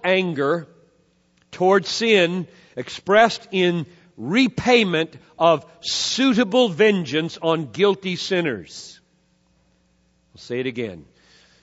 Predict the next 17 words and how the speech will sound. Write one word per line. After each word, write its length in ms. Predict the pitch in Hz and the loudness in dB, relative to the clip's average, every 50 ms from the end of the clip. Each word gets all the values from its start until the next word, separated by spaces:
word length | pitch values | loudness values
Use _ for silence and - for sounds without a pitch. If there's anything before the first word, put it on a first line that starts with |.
| _ _ _ _ | _ _ _ _
The 80 | - 117 | -10 -2
wrath 300 | 135 175 202 208 208 - | 2 4 4 4 2 0
of 120 | 214 170 | -6 -2
God 340 | 180 214 214 220 220 220 214 | 2 4 6 6 6 6 4
is 180 | 196 170 165 131 | 2 -2 -4 -4
God's 460 | 127 165 180 170 165 156 151 120 - - | -2 2 2 4 4 2 0 -4 -12 -16
settled 840 | - - - - - - 240 254 247 214 240 247 254 254 240 196 180 - - - - | -14 -12 -12 -10 -2 2 4 4 4 6 6 6 6 6 6 4 0 -8 -20 -8 -2
anger 720 | 208 220 233 247 240 226 208 180 135 131 113 95 76 - _ _ _ _ _ _ _ _ _ _ _ _ _ _ _ _ _ _ _ _ _ - - _ _ _ _ | 2 2 4 4 4 2 2 0 -4 -6 -10 -10 -14 -18 _ _ _ _ _ _ _ _ _ _ _ _ _ _ _ _ _ _ _ _ _ -20 -20 _ _ _ _
toward 360 | - 185 202 214 226 220 226 | 2 4 6 6 6 6 2
sin 680 | - - - - 247 262 247 214 185 175 180 185 156 - - - _ | -2 -6 -6 -2 0 2 4 4 4 2 0 -2 -6 -8 -12 -12 _
expressed 800 | 127 127 - - - - - - 202 220 240 247 226 - - - - | -10 -10 -10 -12 -14 -16 -6 -2 2 4 4 4 4 2 -6 -8 -4
in 160 | 202 196 185 | -4 -4 -2
the 120 | 151 165 165 | -2 -4 -4
repayment 920 | 156 170 190 185 - - - - 269 269 254 214 180 160 165 165 - - - - _ _ _ _ | -2 -4 -4 -4 -6 -6 0 2 4 4 4 2 2 0 -2 -2 -6 -14 -20 -20 _ _ _ _
of 320 | - 170 175 170 160 139 - - - - _ _ | 2 4 4 4 4 0 -6 -16 -20 -20 _ _
suitable 1120 | - - - - - 254 269 262 208 202 175 131 147 165 160 156 156 165 156 127 - - _ _ _ _ _ _ _ _ _ _ _ _ _ _ _ _ _ _ _ _ _ _ _ _ _ _ _ _ _ _ | -10 -8 -8 -4 0 2 2 4 2 2 0 0 2 2 4 4 4 2 2 -2 -8 -18 _ _ _ _ _ _ _ _ _ _ _ _ _ _ _ _ _ _ _ _ _ _ _ _ _ _ _ _ _ _
vengeance 1080 | 95 98 107 160 220 240 226 208 180 127 135 139 135 151 147 - - - - - - | -20 -4 2 4 6 6 6 4 0 -2 -4 -6 -6 -6 -8 -10 -12 -16 -16 -18 -20